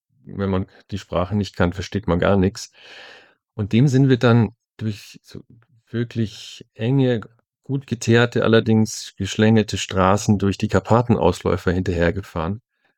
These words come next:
Und es war fast so wie so ein Rennen, weil wir haben's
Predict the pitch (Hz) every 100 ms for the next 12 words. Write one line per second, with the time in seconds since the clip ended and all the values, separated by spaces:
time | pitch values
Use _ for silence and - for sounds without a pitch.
0 | _ _ 113 107 101 107 117 113 135 -
1 | 113 107 107 101 101 123 92 85 85 87
2 | 104 - -